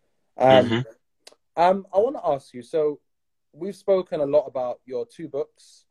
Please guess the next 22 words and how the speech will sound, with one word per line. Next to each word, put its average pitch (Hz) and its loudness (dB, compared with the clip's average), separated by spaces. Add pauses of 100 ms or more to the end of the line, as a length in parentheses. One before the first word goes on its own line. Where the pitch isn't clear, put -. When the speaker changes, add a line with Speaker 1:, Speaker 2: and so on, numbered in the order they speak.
(340)
Speaker 1:
We've 123 -16
Speaker 2:
Yeah. 214 2
Speaker 1:
spoken 135 -4
about 120 0
your 127 -6
work 135 -4
in 110 -20
prisons. 160 -8 (600)
Um, 151 0
I 160 -6
wanted 202 -6
to 156 -12
get 147 -6
onto 139 -12
a - -8
little 139 -8
bit 131 -12
more 131 -10
of - -16
a 120 -16
heavy 131 -12
topic, 104 -14